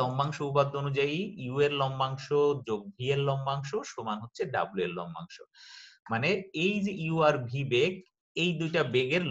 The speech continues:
লম্বাংশের বীজগাণিতিক সমষ্টি হচ্ছে তাদের লব্ধির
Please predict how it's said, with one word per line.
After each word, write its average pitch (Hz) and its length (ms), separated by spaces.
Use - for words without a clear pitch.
লম্বাংশের 139 760
বীজগাণিতিক 135 640
সমষ্টি 170 460
হচ্ছে 185 320
তাদের 120 260
লব্ধির 139 680